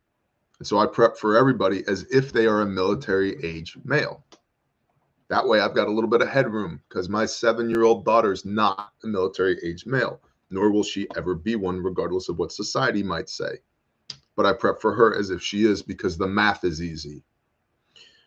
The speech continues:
So two pounds per person per day, three hundred sixty-five point two four days in a year, that's seven hundred and thirty point two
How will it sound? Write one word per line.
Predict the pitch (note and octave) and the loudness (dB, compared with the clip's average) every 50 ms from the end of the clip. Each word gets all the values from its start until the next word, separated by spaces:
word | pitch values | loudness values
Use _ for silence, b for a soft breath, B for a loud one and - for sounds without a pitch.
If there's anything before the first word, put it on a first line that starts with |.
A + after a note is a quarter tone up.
| b b _ | b b _
So | - - A#2+ G2+ | 0 6 6 6
two | E2 - - D3 D#3 D3+ | 6 6 10 10 10 10
pounds | D#3 D3 C#3+ C#3 C3+ C3 - | 10 8 8 8 8 6 4
per | - B2 A#2+ | 2 0 0
person | - - - - D#3 - A2+ A2 G#2 | 2 4 4 4 4 4 -2 -8 -4
per | - G#2+ | -4 -2
day, | G2 G2+ F#2+ F2 F#2 | 0 2 0 0 0
three | - - A#2+ B2+ B2+ | -2 0 2 2 2
hundred | B2 B2 A#2+ A2 - | 2 0 -2 -4 -4
sixty-five | - A2+ G#2+ - - G#2+ G#2 - - A2 G#2 G#2 G2 - - | -6 -6 -6 -6 -8 -8 -8 0 0 2 2 2 0 -2 -6
point | - A2+ G#2 - - | -6 -6 -6 -6 -6
two | - A#2 A2+ G#2 | -4 -4 -4 -4
four | - - A2 G#2+ G#2 G2+ | -4 -6 -4 -2 -2 -2
days | F2 G2 G2+ G2+ G2+ F#2+ - | -2 0 0 0 0 0 -4
in | F#2 F#2 | -6 -6
a | F2 | -6
year, | F2 G2 A#2 C#3+ D3+ D3+ D3+ C#3+ - b b b b b b b b - | -6 -2 4 6 6 6 6 2 -4 b b b b b b b b 0
that's | - C#3+ - - - - | 0 0 0 0 -8 -2
seven | - C3 B2 A2+ A#2+ A2+ | 2 2 4 4 2 0
hundred | G#2 A2 A#2+ A#2+ A2+ A2 A2+ G#2+ | 0 -2 -2 -2 0 0 0 0
and | G#2+ G2+ F#2+ F#2+ | -2 -4 -4 -6
thirty | - - - - - B2 A#2+ A#2+ A#2+ A#2+ A#2 A2+ G#2 | -10 -16 -18 -4 2 6 6 6 6 6 2 0 -2
point | - _ - - A#2 A2+ A#2 A2+ A2 - _ _ _ | -4 _ -8 -6 -4 -4 -4 -6 -8 -12 _ _ _
two | - - B2 A#2+ A#2 A#2 A#2 | -10 -6 -4 -2 -2 -2 -4